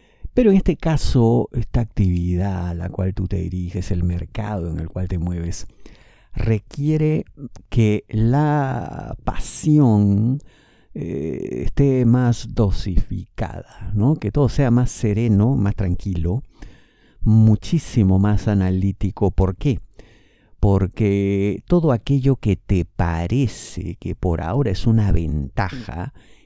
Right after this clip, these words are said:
que por ahora está en tu favor, más adelante puede no ser nada de eso y puede hasta desaparecer. Y si tú sustentaste todo tu accionar, todas tus decisiones,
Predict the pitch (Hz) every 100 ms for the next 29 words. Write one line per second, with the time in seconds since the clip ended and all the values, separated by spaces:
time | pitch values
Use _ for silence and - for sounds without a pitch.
0 | - - 85 - 90 87 78 82 139 98
1 | 78 - 95 90 - - 80 87 87 117
2 | - - - - - 90 95 104 - 113
3 | 98 101 - 113 - - 92 107 101 127
4 | 156 - - 95 92 92 92 - 95 95
5 | 98 92 113 143 - 82 - - - -
6 | - - 156 170 - - - - _ -
7 | 147 165 147 - 110 - 98 117 104 -
8 | 107 - 110 107 104 - 233 185 - -
9 | - - - _ - - - - 131 -
10 | 139 - 226 156 80 - - - 113 -
11 | 101 - 180 - 131 - - 175 175 160
12 | 156 - 107 98 - - 101 90 95 131
13 | - - - - _ _ _ - - 180
14 | 180 160 - 104 92 92 87 - 127 85
15 | 69 -